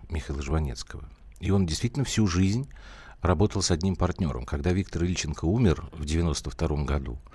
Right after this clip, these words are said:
Карцев даже не задумывался о том, чтобы сменить партнёра и продолжать выступать, э, с кем-то в дуэте.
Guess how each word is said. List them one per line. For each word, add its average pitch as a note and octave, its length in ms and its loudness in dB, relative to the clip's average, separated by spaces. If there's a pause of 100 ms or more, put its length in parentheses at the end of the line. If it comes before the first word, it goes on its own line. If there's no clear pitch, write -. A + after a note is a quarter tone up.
(360)
Карцев G2 380 2
даже E2+ 360 4
не E2 380 4
задумывался C#2 720 0
о B1 40 0
том, F#2+ 220 -2
чтобы C#2+ 540 -2
сменить E2 400 2
партнёра F2+ 480 2
и C#2 40 -2
продолжать C2+ 540 0
выступать, - 680 -4
э, A#1 400 -8
с - 60 -8
кем-то C#2+ 320 -4
в B1+ 60 -6
дуэте. C2+ 440 -6